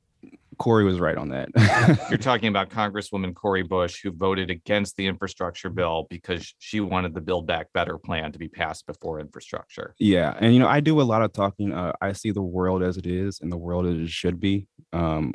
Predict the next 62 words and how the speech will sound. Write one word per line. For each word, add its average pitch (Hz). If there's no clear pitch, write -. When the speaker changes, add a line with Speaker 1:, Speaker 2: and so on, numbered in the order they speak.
Speaker 1:
we 95
should -
always 87
be 92
fighting 90
for 87
the 87
world 90
as 85
it 90
should 90
be. 98
Um, 78
like, 85
there's 101
no 104
doubt 82
that 71
Congresswoman 82
Cori 82
Bush 82
wanted, 78
uh, 67
infrastructure 92
improvements 82
in 82
Missouri. 80
She 101
was 95
just 90
fighting 90
for 85
the 85
world 82
as 73
it 73
should 95
be, -
um, -
which 87
I 80
applaud. 80
Speaker 2:
In 160
addition 170
to 135
inflation, 107
another 101
thing 101
that's 95
on 98
the 92
mind 90
of 87
voters 87
right 90
now 87
is 82
the 95
higher 92
price 90
of 82
gas. 78